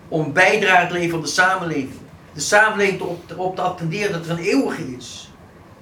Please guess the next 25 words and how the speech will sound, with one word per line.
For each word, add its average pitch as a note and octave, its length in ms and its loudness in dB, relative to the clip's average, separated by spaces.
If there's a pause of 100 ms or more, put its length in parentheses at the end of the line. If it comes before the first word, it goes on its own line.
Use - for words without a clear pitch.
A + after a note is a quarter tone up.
(180)
Te F#3+ 100 -2
voorkomen A3+ 540 2
dat G3 100 -2
de - 60 -8
samenleving G#3+ 600 2
verandert G3 400 -2
in F3 100 -6
een E3+ 200 -6 (300)
s-, - 400 -10
in F3 120 -8
een E3+ 260 -8
gemeenschap G3+ 500 0
van E3+ 180 -6
afgodendienst. D3+ 1080 -4 (2500)
Eeuwenlang D#3+ 540 0 (640)
konden E3 260 -6
wij C#3+ 140 4
die C#3 100 0
menorah C3+ 380 2
helemaal C#3 280 0
niet B2+ 160 -6
voor C3+ 180 -8
het B2 100 -6
raam A#2 240 -4
zetten. - 400 -10